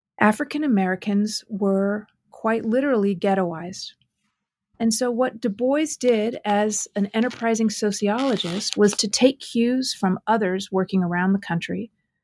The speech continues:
like, um, Florence Kelly in Chicago,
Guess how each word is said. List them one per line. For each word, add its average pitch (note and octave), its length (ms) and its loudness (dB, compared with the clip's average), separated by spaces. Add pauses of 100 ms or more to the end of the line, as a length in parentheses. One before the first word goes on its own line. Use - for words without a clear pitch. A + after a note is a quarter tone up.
(380)
like, F#3 480 -2 (100)
um, F#3 440 0 (140)
Florence F#3 380 0
Kelly A#3 520 -2 (580)
in F3+ 240 2
Chicago, G#3 800 -2